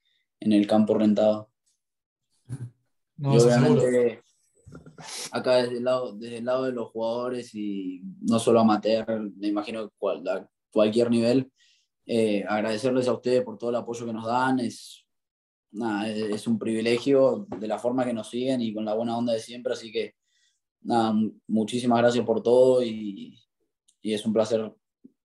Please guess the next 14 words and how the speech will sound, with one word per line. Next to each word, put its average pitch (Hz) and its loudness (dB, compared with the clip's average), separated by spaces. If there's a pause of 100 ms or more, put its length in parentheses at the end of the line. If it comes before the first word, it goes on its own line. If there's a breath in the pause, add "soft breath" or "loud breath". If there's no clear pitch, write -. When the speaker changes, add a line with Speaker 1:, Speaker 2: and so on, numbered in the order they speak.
Speaker 1:
nada, 117 0
tenerlos 120 0
a 110 4
ustedes 120 4
como, 104 -6 (1040)
como 117 0 (160)
a-, - -6 (1080 soft breath)
de 117 -6
la 117 2
forma 135 4
que 131 4
apoyan 127 0
nuestras 120 -8
carreras. 117 -4